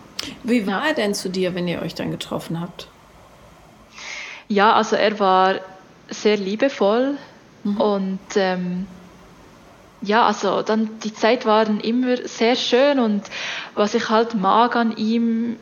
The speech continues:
Speaker 2: er war sehr, äh, so Abenteuerlust-, abenteuerlustig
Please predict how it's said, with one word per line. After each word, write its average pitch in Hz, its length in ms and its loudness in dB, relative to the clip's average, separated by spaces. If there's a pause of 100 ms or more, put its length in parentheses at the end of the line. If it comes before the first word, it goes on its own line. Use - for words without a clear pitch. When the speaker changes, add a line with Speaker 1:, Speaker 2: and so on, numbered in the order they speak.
(160)
Speaker 2:
er 214 240 0
war 202 180 4
sehr, 208 400 0
äh, 196 300 2
so - 180 -6
Abenteuerlust-, 240 1300 0
abenteuerlustig 240 1000 0